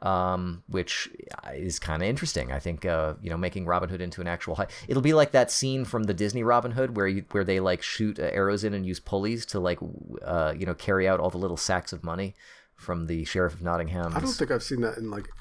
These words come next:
Speaker 2: ages.
Speaker 1: Oh, you know what? Here's another thing about me. When I was, like,
Speaker 2: <laughs>
Speaker 1: eight years old or seven, seven or eight years
Speaker 2: Yeah.
Speaker 1: old.
Speaker 2: Two thousand four, Clive Owen
Speaker 1: Two thousand four.
Speaker 2: Robin Hood.
Speaker 1: Wow.
Speaker 2: Keira
Speaker 1: Yeah,
Speaker 2: Knightley.
Speaker 1: I, I'm not, I'm not caught up to date on my Robin Hood.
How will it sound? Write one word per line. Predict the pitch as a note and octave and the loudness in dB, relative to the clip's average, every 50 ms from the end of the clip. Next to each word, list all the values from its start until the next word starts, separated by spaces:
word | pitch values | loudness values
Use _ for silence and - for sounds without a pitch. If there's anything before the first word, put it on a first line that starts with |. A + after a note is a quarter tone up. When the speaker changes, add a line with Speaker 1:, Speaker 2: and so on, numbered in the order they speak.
| - | -8
Speaker 2:
ages. | C3 A2+ G#2 G#2 - - G#2+ G#2 G#2 - - - - - - - - - - - - | -8 -6 -6 -6 -8 -8 -10 -10 -10 -10 -10 -10 -12 -14 -14 -14 -14 -14 -14 -12 0
Speaker 1:
Oh, | - A#2 A2+ G#2 | 4 6 6 6
you | A#2 B2+ | 6 6
know | C3+ C#3 | 6 8
what? | B2+ B2+ C#3 - - B2+ | 10 8 8 8 6 2
Here's | B2 B2+ A#2+ - | 0 2 2 2
another | B2 A#2 A#2 A2+ | 4 4 4 4
thing | G#2+ - A#2 G#2 | 2 0 -2 2
about | F#2 G2 F2 F2 | 4 4 4 4
me. | G2 G2 F2 | 2 0 0
When | D#2+ F2 F#2 G2 | 0 0 2 2
I | G#2 | 4
was, | A2 A2 G#2+ - | 4 2 2 4
like, | G2+ G2 - - | 4 4 4 2
Speaker 2:
<laughs> | - | 0
Speaker 1:
eight | A2 G2+ G2+ D2 | 0 0 0 0
years | F#2 G2 G2 F2 | 0 0 0 2
old | F#2+ F#2 F#2+ G2 F#2+ | 2 2 2 2 2
or | F2+ | 0
seven, | - - F#2+ F2+ F#2 F2 | 0 0 -2 -2 -2 -2
seven | - - G#2 F#2+ G2+ | -2 -4 -2 -2 -2
or | F#2+ | -2
eight | - | 0
years | - - - | 0 2 2
Speaker 2:
Yeah. | F#2 | 4
Speaker 1:
old. | F#2 F#2+ - - - - | 2 2 0 -4 -6 -6
Speaker 2:
Two | - D3 | 0 2
thousand | E3 D#3+ D3 D3+ B2+ | 2 4 4 2 0
four, | - - E3 D#3 D3 C#3 G#2+ B2 - - - - - - _ _ _ _ _ | 2 4 6 8 8 8 6 4 0 -4 -10 -16 -20 -20 _ _ _ _ _
Clive | - - C3 A#2+ A#2 G#2+ | -4 0 0 2 2 4
Owen | A#2 A#2 | 6 6
Speaker 1:
Two | A#2 A2+ | 6 6
thousand | A2 G#2 G2 F#2+ | 6 4 0 0
four. | G#2+ G#2 G2 | 2 4 4
Speaker 2:
Robin | F2 D2+ G2 G2+ | 2 2 0 -6
Hood. | G#2 F#2+ F#2+ - - - - - - | -8 -10 -12 -12 -16 -20 -20 -16 -8
Speaker 1:
Wow. | - D#2+ E2 E2 E2+ E2+ E2+ E2+ E2 D#2+ D#2 | 0 2 4 4 6 6 6 4 4 4 4
Speaker 2:
Keira | D2 - G2+ | 2 2 2
Speaker 1:
Yeah, | G2 F#2 F2 | 2 4 4
Speaker 2:
Knightley. | F2 F2 F#2 F#2+ F#2+ G2 | 6 4 4 2 2 0
Speaker 1:
I, | G2 | 2
I'm | G#2+ | 4
not, | A2 A2+ A2+ - | 4 4 4 4
I'm | - A#2 A#2+ | 2 4 4
not | B2 A2 - | 4 4 4
caught | - - A2+ G#2 | 4 2 4 4
up | G#2 - | 4 2
to | - F#2+ | 0 -2
date | E2 F#2+ F2+ F2+ E2+ - - | 0 0 2 2 0 -2 -4
on | E2+ F2 E2 | -6 -6 -4
my | D#2 D#2+ | -2 0
Robin | D#2+ D#2+ D#2 D#2+ D#2+ D2 | 0 2 0 0 0 -4
Hood. | D#2 D2+ D2 | -6 -8 -10